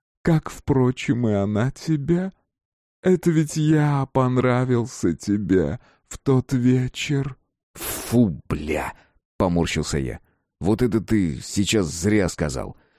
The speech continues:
Speaker 2: Рус, закрой окно!» Маркин улыбнулся и заработал веслом, поднимая стекло до отказа.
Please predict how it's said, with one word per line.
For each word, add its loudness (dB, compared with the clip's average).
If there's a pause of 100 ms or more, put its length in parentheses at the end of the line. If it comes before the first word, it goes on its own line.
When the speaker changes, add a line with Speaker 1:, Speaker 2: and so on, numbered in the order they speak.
Speaker 2:
Рус, 2
закрой 0
окно!» 0 (340)
Маркин 0
улыбнулся 2
и 4
заработал 0
веслом, 0
поднимая 0
стекло 0
до 0
отказа. -6